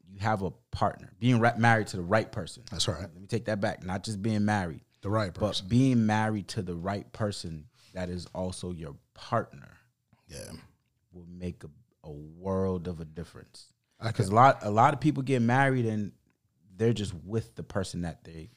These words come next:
Speaker 1: that they love.
Speaker 2: Yeah.
Speaker 1: They're just with the person that they're with, right? And more often than not, because they're not <laughs> partners,
Speaker 2: Yeah.
Speaker 1: there's a lot of static, there's a lot of friction within that union.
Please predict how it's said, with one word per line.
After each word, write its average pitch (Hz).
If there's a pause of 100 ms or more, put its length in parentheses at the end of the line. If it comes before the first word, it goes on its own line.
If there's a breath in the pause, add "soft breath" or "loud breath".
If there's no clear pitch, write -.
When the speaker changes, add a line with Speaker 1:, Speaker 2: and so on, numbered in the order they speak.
(200)
Speaker 1:
that 90
they -
love. - (220)
Speaker 2:
Yeah. 82
Speaker 1:
They're 90
just 80
with 92
the -
person 85
that 78
they're 73
with, 76
right? 80 (560 soft breath)
And 98 (1200)
more 113
often 107
than 95
not, 110 (360)
because 131
they're 104
not 92
<laughs> -
partners, 107 (100)
Speaker 2:
Yeah. 85 (200)
Speaker 1:
there's 104
a 98
lot 101
of 92
static, 113
there's 87
a 85
lot 90
of 87
friction 90
within 90
that 80
union. 107